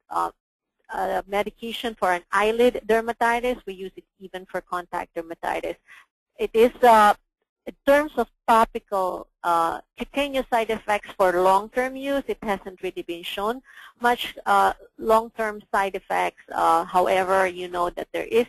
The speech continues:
this black box warning for your, uh, p-, pimecrolimus and tacrolimus.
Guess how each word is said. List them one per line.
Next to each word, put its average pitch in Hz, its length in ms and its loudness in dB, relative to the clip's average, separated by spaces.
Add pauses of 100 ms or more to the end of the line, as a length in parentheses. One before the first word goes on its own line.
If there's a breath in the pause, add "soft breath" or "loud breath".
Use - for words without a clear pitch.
this 214 120 -6 (120)
black 190 320 2
box 185 340 -2
warning 180 460 -8 (440 soft breath)
for 180 220 2
your, 170 680 -2
uh, 165 400 4 (600)
p-, 208 140 0 (320)
pimecrolimus 165 880 -2
and 175 180 -10
tacrolimus. 151 680 -6